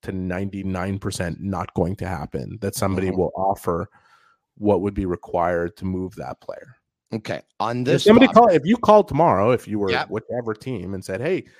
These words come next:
Speaker 1: Kent, we have a f-, a twenty twenty-three first round pick,
Speaker 2: Mm-hmm.
Speaker 1: uh, a player you'll have to take back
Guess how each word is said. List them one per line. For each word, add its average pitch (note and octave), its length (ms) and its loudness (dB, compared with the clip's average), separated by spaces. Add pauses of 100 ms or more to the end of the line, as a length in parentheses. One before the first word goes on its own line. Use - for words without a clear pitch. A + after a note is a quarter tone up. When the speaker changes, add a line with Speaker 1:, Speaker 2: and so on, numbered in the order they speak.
(220)
Speaker 1:
Kent, G#3 220 -4
we C#3+ 100 -2
have E3 100 -2
a C3+ 120 2
f-, - 260 -6
a G2 100 -10
twenty C3+ 320 0
twenty-three B2 560 -4
first A#2 340 -12
round G#2+ 260 -10
pick, B2+ 280 -8 (280)
Speaker 2:
Mm-hmm. G#2+ 200 -4
Speaker 1:
uh, D3 100 -2
a A2+ 120 -12 (200)
player C#3 180 -4
you'll A2 240 -6
have G#2+ 180 -10
to G#2 60 -20
take G#2 300 -14
back G2 220 -10